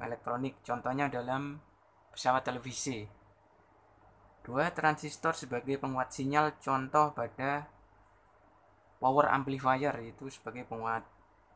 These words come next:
sinyal. Tiga, transistor sebagai penstabil tegangan atau arus listrik.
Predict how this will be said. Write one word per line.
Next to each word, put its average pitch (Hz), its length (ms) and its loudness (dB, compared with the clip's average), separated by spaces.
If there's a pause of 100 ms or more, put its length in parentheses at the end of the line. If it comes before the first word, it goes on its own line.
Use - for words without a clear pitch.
(160)
sinyal. 123 480 -2 (1800)
Tiga, 147 320 -2
transistor 151 720 0
sebagai 151 800 -2 (240)
penstabil 147 560 -2
tegangan 143 560 -2
atau 123 240 -4
arus 131 400 -2
listrik. 151 400 -4